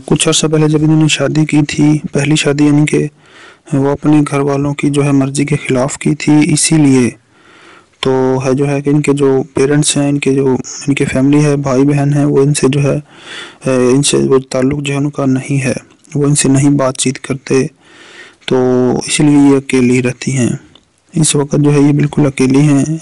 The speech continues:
एक बेटी है उसके साथ रहती हैं। तो अभी जो है ये चाहती हैं कि दूसरी शादी कर लें, तो इसी सिलसिले में उनको जो है किसी ऐसे, अ, रिश्ते की जो है तलाश है कि लड़का जो है उसकी उम्र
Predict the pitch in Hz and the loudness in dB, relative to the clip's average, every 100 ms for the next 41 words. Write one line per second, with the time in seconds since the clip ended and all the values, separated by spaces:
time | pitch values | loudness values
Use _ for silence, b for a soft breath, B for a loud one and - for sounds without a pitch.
0 | - 139 135 131 - 156 143 - - 131 | -4 -2 0 0 0 2 0 -2 -6 -6
1 | 127 123 127 - 135 127 - B B B | -4 -4 -4 -4 -2 -4 -6 B B B
2 | B B B B B - 127 127 120 131 | B B B B B -4 0 2 0 2
3 | 156 156 147 147 135 - 156 151 151 147 | 2 2 2 0 -2 0 0 2 0 -2
4 | - 147 - 147 - 135 139 139 143 - | -2 -2 0 0 0 -2 0 -2 -2 -6
5 | 139 131 123 - - _ _ - 139 147 | -4 -2 -2 -2 -6 _ _ -6 -6 -4
6 | 147 143 - 156 151 151 - 143 147 143 | -6 -8 -6 -4 -2 -2 0 0 0 -2
7 | 143 - 143 139 - 151 - B B B | -4 -4 -2 -2 0 -2 -4 B B B
8 | B - 131 131 131 135 - 156 147 139 | B -4 0 2 2 0 -4 -2 -2 -2
9 | 139 - 131 131 143 - 151 151 - 147 | -4 -8 -4 -4 -2 -2 -2 -2 0 2
10 | 135 123 127 - 151 151 143 147 147 - | 2 2 -2 -2 0 2 2 0 -2 -4
11 | - 131 131 131 | -2 0 0 -2